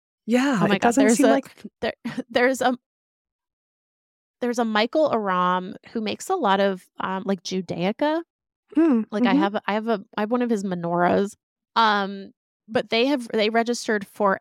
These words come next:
Speaker 2: a K-cup carousel, <laughs> like, that you would put, like, for your Keurig. A Michael Aram
Speaker 1: Wow.
Speaker 2: K-cup carousel that costs two hundred seventy-five dollars.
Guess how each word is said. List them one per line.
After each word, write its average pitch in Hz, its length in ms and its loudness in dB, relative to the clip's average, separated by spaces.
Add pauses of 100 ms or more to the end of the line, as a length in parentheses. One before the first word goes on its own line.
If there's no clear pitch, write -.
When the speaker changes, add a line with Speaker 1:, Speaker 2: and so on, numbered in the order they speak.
Speaker 2:
a 196 100 -2 (140)
K-cup - 800 -2 (100)
carousel, - 880 0 (120)
<laughs> - 120 -20
like, 269 140 -2
that 220 100 -6
you 226 120 4
would 208 120 0
put, - 300 0
like, 220 140 -4 (120)
for 214 80 -2
your 202 220 2
Keurig. 262 680 -2 (800)
A 254 100 0
Michael 233 440 0
Aram 202 600 -2 (500)
Speaker 1:
Wow. 170 760 0 (580)
Speaker 2:
K-cup 269 500 -2
carousel 220 640 -2
that - 160 -6
costs 214 280 -4
two 240 140 -4
hundred 214 280 -6
seventy-five 190 420 -10
dollars. 247 480 2